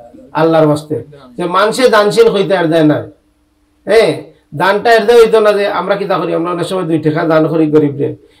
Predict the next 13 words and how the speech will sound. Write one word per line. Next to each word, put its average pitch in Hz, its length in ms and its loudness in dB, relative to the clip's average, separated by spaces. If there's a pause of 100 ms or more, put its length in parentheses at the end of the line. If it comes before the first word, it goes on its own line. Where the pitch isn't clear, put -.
(140)
দিয়া 185 280 0
কই 208 220 2
যে 185 260 -2
দোয়া 160 260 0
করিও, 139 300 -2
কিতা 165 220 -2
কই? 160 180 0 (1500)
তো 170 60 -8
এই 190 140 -2
দানটা 180 340 0
কিতার 196 280 0
দেয় 202 180 2
হইল? 160 240 -2